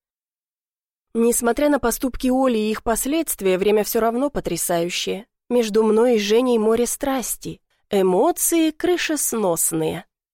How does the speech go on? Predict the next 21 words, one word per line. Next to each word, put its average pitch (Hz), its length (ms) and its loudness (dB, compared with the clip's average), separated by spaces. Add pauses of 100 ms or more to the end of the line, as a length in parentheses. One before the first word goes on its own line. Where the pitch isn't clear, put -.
(880)
Быстро 302 300 0
укладываю 202 640 2
волосы 196 400 2
феном, 339 460 2
беру 170 240 0
сумочку 339 560 0
и 285 80 4
жду, 262 220 -2
пока 302 260 -2
Тоник 285 280 -2
договорит 208 460 0
по 226 120 -4
телефону 185 480 -2
в - 60 -10
соседней 196 480 -2
комнате, 151 680 -4 (160)
после 180 320 -6
чего 185 420 -2
мы 311 240 2
идем 190 300 -4
вниз. 170 580 -6